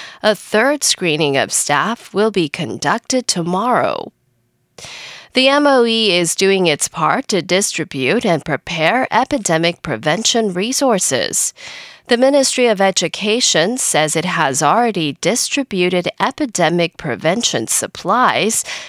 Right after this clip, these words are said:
such as forehead thermometers, sanitizing alcohol, and face masks to all school levels. It says that these supplies are estimated to last until July,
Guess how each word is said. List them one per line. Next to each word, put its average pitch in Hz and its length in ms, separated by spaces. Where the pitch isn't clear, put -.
such 226 400
as 180 240
forehead 208 520
thermometers, 147 1040
sanitizing 170 920
alcohol, 214 840
and 180 280
face 247 480
masks 120 560
to 202 340
all 226 240
school 165 560
levels. 185 760
It 202 240
says 175 340
that 160 260
these 214 260
supplies 185 840
are 175 280
estimated 196 840
to 180 180
last 175 440
until 202 440
July, 190 800